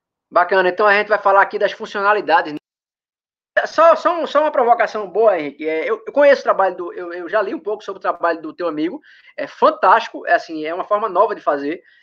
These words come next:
Mas eu te digo um negócio, Henrique, a gente tá desenvolvendo também um projeto onde a gente vai otimizar V G V por, por modelagem inferencial, né? A gente tá andando com isso também. A gente vai otimizar projeto.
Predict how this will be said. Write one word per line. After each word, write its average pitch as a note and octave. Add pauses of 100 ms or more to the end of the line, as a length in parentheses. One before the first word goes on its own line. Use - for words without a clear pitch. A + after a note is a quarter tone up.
(140)
Mas A#3
eu C4+
te C4+
digo C#4
um D4+
negócio, A#3
Henrique, D#3+
a F3+
gente G#3
tá G#3
desenvolvendo A3
também G3+
um A3
projeto F3
onde F#3+
a -
gente G3
vai G#3
otimizar G3
V A3
G C4+
V E3 (320)
por, - (240)
por F#3+
modelagem G#3
inferencial, A3+ (260)
né? G3+ (280)
A -
gente D#3+
tá E4+
andando G#3
com F3+
isso E3+
também. C#3+ (160)
A D#3+
gente D#3
vai C4+
otimizar A3+
projeto. D#3+